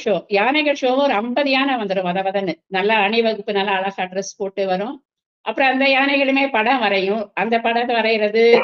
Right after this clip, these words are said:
எல்லாமே வந்து நான் வீடியோவை எடுத்தேன். ஆனா இப்போ நம்ம இது கருதி பார்க்க முடியல. அது வந்து ரொம்ப சூப்பரா வரையும், அழகழகா வரைஞ்சிரும்.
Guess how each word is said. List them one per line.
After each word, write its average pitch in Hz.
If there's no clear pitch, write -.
எல்லாமே 233
வந்து 233
நான் 214
வீடியோவை 240
எடுத்தேன். 196
ஆனா 214
இப்போ 226
நம்ம 208
இது 202
கருதி 220
பார்க்க 208
முடியல. 202
அது 220
வந்து 247
ரொம்ப 247
சூப்பரா 233
வரையும், 185
அழகழகா 196
வரைஞ்சிரும். 196